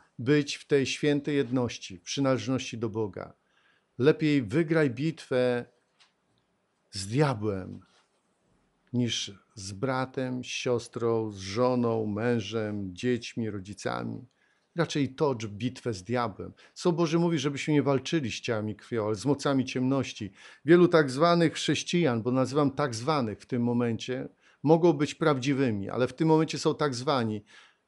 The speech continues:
umieją toczyć bitwę z ciałem i krwią, ale nie, zupełnie nie umieją walczyć z diabłem.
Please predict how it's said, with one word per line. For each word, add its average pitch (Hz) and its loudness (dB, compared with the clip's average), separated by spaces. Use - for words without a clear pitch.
umieją 180 8
toczyć 175 -2
bitwę 165 -2
z - -4
ciałem 160 2
i 135 2
krwią, 143 2
ale 131 2
nie, 135 2
zupełnie 180 6
nie 180 4
umieją 180 2
walczyć 175 0
z 139 -10
diabłem. 139 -4